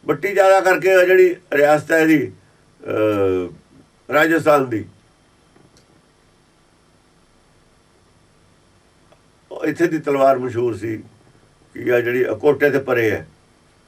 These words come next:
ਜਾਂ ਜਾਣੇ ਆਪਾਂ, ਉੱਥੇ ਦੀ ਬੱਟੀ ਬਹੁਤ, ਉੱਥੇ ਫੌਲਾਦ ਦੀਆਂ ਤਲਵਾਰਾਂ ਬਣਦੀਆਂ ਤੇ ਸੱਤ ਹੱਥਾਂ ਦੀਆਂ ਵੀ ਤਾਰਾਂ ਪਾਉਂਦੇ ਸੀ, ਜੌਹਰ ਹੁੰਦਾ ਸੀ ਉਹਨਾਂ 'ਚ। ਉਹ ਕੁੱਟ ਕੇ ਸਾਰੀਆਂ ਚੀਜ਼ਾਂ ਨੂੰ ਇੱਕ ਬੱਟੀ ਬਣਾਉਂਦੇ ਸੀ।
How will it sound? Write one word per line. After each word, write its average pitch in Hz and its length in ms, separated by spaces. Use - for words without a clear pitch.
ਜਾਂ - 140
ਜਾਣੇ 110 320
ਆਪਾਂ, 101 300
ਉੱਥੇ 170 280
ਦੀ 180 60
ਬੱਟੀ 160 280
ਬਹੁਤ, 156 300
ਉੱਥੇ 160 460
ਫੌਲਾਦ 151 300
ਦੀਆਂ 160 140
ਤਲਵਾਰਾਂ 143 360
ਬਣਦੀਆਂ 123 340
ਤੇ 156 120
ਸੱਤ 135 300
ਹੱਥਾਂ - 260
ਦੀਆਂ 104 160
ਵੀ 127 80
ਤਾਰਾਂ 127 340
ਪਾਉਂਦੇ 107 300
ਸੀ, - 160
ਜੌਹਰ 170 320
ਹੁੰਦਾ 110 260
ਸੀ 82 100
ਉਹਨਾਂ 90 180
'ਚ। - 60
ਉਹ - 160
ਕੁੱਟ - 300
ਕੇ 214 280
ਸਾਰੀਆਂ 196 300
ਚੀਜ਼ਾਂ 208 320
ਨੂੰ 220 80
ਇੱਕ 202 140
ਬੱਟੀ 180 260
ਬਣਾਉਂਦੇ 113 360
ਸੀ। - 100